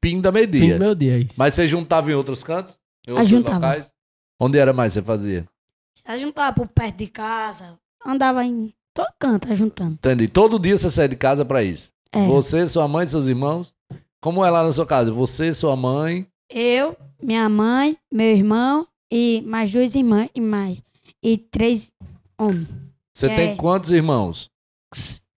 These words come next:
Speaker 3: quatro, comigo é cinco.
Speaker 1: Quatro com você, sim. Todos são mais novos que você ou tem algum mais velho?
Speaker 3: Tem a mais velha que completou ano sexta-feira passada.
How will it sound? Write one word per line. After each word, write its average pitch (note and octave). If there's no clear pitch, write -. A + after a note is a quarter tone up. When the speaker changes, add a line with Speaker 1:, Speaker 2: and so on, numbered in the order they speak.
Speaker 3:
quatro, C4
comigo A#3+
é C4
cinco. -
Speaker 1:
Quatro C#3
com D#3
você, D3+
sim. A2
Todos G3+
são F#3+
mais D3+
novos D#3
que D3
você C3+
ou F3+
tem F3
algum D#3+
mais D3
velho? F#2+
Speaker 3:
Tem A#3
a A3+
mais A#3+
velha A#3
que A#3+
completou A3+
ano A3+
sexta-feira B3
passada. F3+